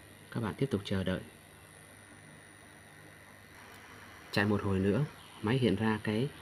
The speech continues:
hộp thoại như vậy. Connect you scanner, các bạn nhấn OK.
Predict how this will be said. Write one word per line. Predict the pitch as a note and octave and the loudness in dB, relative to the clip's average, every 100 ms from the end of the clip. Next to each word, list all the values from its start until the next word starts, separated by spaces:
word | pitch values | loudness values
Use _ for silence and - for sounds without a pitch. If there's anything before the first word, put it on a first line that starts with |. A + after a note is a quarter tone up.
| - - - - - | -18 -18 -18 -8 -2
hộp | G#2 | 0
thoại | G#2+ F2+ F2+ | 2 2 4
như | A2+ | 4
vậy. | G#2 F#2+ - - - - - - - | 4 2 -2 -12 -20 -20 -20 -20 -2
Connect | A2 A2 C3 - | 0 2 0 2
you | A2+ G#2+ G#2 | 2 2 0
scanner, | A2 G#2+ A2 G#2 - | 0 2 0 -2 -4
các | |
bạn | A2+ F2+ - | -2 -2 -2
nhấn | G#2+ | 0
OK. | A2+ G#2+ A2 | 0 0 0